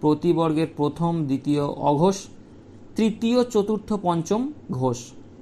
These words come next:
তাহলে সেক্ষেত্রে কোনটা অপশন সঠিক হবে সেটা নিশ্চয়ই বুঝতেই পারছো। আহ, তোমাদের এখানে অপশন যেটা সঠিক সেটা হচ্ছে বি এর অপশনটা সঠিক, প্রথম, দ্বিতীয় ব্যঞ্জনধ্বনি হচ্ছে অঘোষ ব্যঞ্জনধ্বনি, ঠিক আছে? নেক্সট চোদ্দ নম্বর কোশ্চেন কি বলছে, অল্পপ্রাণ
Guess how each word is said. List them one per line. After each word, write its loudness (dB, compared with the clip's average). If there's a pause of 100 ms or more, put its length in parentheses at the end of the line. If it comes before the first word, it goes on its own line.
তাহলে 0
সেক্ষেত্রে -2
কোনটা 0
অপশন -2
সঠিক -2
হবে 0
সেটা -4 (120)
নিশ্চয়ই -4
বুঝতেই 2
পারছো। -2
আহ, 0
তোমাদের 0
এখানে 2
অপশন 0
যেটা 0
সঠিক -2
সেটা 0
হচ্ছে 0 (240)
বি 0
এর 4
অপশনটা 0
সঠিক, -4 (100)
প্রথম, 0
দ্বিতীয় 0
ব্যঞ্জনধ্বনি -2
হচ্ছে -6
অঘোষ 0
ব্যঞ্জনধ্বনি, -6 (600)
ঠিক -4
আছে? -4 (1300)
নেক্সট 2 (240)
চোদ্দ 0
নম্বর 2
কোশ্চেন -4
কি -4
বলছে, 0
অল্পপ্রাণ 4